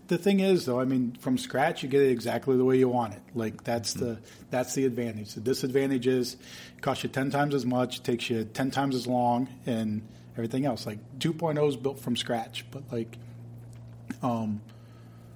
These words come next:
Speaker 1: one point oh, being able to start there was, like, a huge cost savings, and also, like, uh, a quick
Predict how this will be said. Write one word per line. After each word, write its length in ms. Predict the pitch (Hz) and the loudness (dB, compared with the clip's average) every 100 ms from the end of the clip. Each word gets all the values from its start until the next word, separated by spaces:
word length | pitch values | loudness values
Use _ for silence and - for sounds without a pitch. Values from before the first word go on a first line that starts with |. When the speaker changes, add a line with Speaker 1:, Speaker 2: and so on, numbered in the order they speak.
| - - - | -20 -20 -4
Speaker 1:
one 200 | 139 135 | 0 0
point 240 | 135 135 | 2 2
oh, 200 | 131 127 | 4 2
being 260 | 117 127 123 | 2 2 2
able 160 | 123 120 | 2 0
to 60 | |
start 320 | - 127 123 | 0 0 0
there 180 | 131 120 | 0 0
was, 180 | 113 110 | 0 -2
like, 180 | 113 110 | -6 -6
a 40 | |
huge 420 | 110 131 123 117 - | -6 0 2 2 -2
cost 280 | 120 117 | -2 -2
savings, 500 | - 120 117 120 - - - | 0 2 2 2 -2 -10 -4
and 440 | 117 113 107 107 - - - | -2 0 -2 -4 -10 -20 -8
also, 340 | 123 117 - 113 | -4 -2 -2 -2
like, 320 | 113 107 123 | -4 -6 -6
uh, 260 | 107 104 104 - - - | -6 -6 -10 -14 -20 -12
a 80 | 120 | -10
quick 480 | 113 - 123 - - | -6 -2 -2 -2 -18